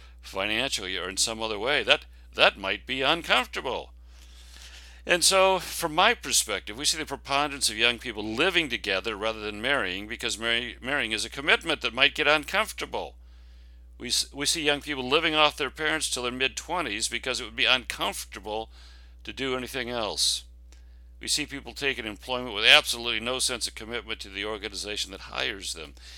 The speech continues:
In every nook and cranny of our society, I believe we're witnessing a d-,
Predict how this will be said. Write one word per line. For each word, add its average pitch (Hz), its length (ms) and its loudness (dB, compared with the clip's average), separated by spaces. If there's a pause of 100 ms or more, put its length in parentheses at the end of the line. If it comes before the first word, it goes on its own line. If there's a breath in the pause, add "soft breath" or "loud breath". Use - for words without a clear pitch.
(140 loud breath)
In 123 140 -8
every 165 240 2
nook 156 260 -2
and 110 140 -8
cranny 131 560 0 (560 soft breath)
of 101 120 -8
our 165 180 8
society, 98 540 2
I 147 140 10
believe 120 320 -2
we're 101 160 -10
witnessing 110 560 -2
a 82 60 -10
d-, - 180 -16